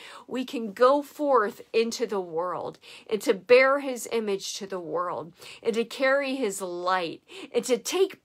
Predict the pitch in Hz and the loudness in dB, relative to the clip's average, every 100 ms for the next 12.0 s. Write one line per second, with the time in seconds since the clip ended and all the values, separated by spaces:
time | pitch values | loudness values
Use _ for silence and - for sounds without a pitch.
0 | - 294 302 240 - - - - - - | 2 4 6 2 -2 -16 -20 -20 2 8
1 | 285 320 - 302 262 233 233 262 302 359 | 8 6 -2 -2 0 -2 -2 2 4 2
2 | 294 240 214 190 - 277 233 _ - - | 2 0 0 -2 0 -2 -2 _ -18 -14
3 | - 240 233 214 202 226 214 - 208 202 | 0 0 2 -4 2 4 4 2 2 4
4 | 202 240 202 190 208 180 160 - - - | 4 2 -6 -2 0 0 -2 -12 -16 -8
5 | 269 359 392 - 392 - - 285 349 370 | -2 0 2 2 2 0 -4 0 2 6
6 | 330 247 - 247 226 240 254 285 247 240 | 6 6 2 0 2 2 2 2 0 0
7 | 220 - 240 226 220 240 349 403 302 196 | -2 2 2 2 -2 6 10 10 8 4
8 | 156 - - - - 302 277 233 233 - | -4 -14 -20 -6 0 2 2 2 -2 -6
9 | - 339 339 330 240 196 233 214 - 240 | -2 4 6 8 6 6 0 -2 -2 -4
10 | 220 196 180 160 - - - 233 214 - | -2 -2 -4 -8 -18 -8 4 4 4 -2
11 | 285 277 247 220 185 160 170 143 131 - | -4 0 0 0 -4 -4 -4 -2 -4 -10